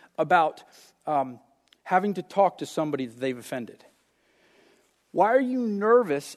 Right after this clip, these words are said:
in a Christian church about someone coming to you and asking for forgiveness when they've offended you? Why, why do we, um, anticipate a very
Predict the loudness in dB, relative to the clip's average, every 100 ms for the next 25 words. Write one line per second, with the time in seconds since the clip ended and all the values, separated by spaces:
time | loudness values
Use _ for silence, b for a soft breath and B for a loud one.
0 | -4 0 0 -2 -2 0 0 -4 -4 -4
1 | -4 0 0 -2 -14 -20 b b b 0
2 | 4 2 0 -14 2 6 6 6 0 0
3 | 0 2 0 -2 -6 -4 -2 -2 -2 -6
4 | B -8 -4 -4 -4 -2 -4 -2 0 0
5 | 0 -2 2 4 2 -2 -2 0 2 4
6 | 2 -2 -4 -2 -6 -6 -4 0 2 2
7 | 0 -6 B 4 4 4 0 -2 -4 B
8 | B 0 0 0 -8 _ -4 -2 0 -2
9 | 0 0 0 0 -2 2 2 2